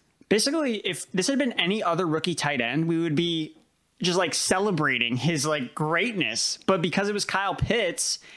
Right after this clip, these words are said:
and we had these unreal-, unrealistic expectations from the get-go, of course people were gonna be disappointed that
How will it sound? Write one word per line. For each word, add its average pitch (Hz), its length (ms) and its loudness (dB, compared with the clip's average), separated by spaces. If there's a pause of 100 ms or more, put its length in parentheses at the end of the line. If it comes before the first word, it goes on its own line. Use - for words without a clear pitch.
(120)
and 175 340 0 (180)
we 175 140 2
had 175 260 2
these 170 220 2
unreal-, 185 340 2 (320)
unrealistic 180 640 0
expectations 175 800 -2
from 165 240 0
the 143 60 0
get-go, 143 640 -2
of 143 100 -6
course 220 260 2
people 165 200 0
were 156 80 -2
gonna 151 120 -2
be 135 60 -2
disappointed 139 540 -2
that 131 240 -2